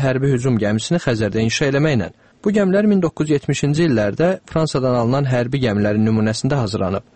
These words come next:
Sina sinifli daha iki gəminin inşasını isə İran iki min altı və iki min doqquzuncu illərdə bitirib.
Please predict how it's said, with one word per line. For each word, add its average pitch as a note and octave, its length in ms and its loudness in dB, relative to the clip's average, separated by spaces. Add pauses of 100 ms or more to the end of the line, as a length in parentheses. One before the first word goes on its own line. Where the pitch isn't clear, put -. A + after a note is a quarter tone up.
(320)
Sina C#3+ 300 0
sinifli C#3 440 -2
daha C#3+ 200 0
iki B2 240 -4
gəminin A2 400 2
inşasını A2+ 480 -2
isə F3 160 0
İran D3+ 240 0
iki - 140 -4
min B2+ 180 2
altı D3 240 -2
və D3+ 160 2
iki D3 180 -4
min C#3 140 0
doqquzuncu A2 540 -2
illərdə F#2 320 -2
bitirib. F#2 300 -8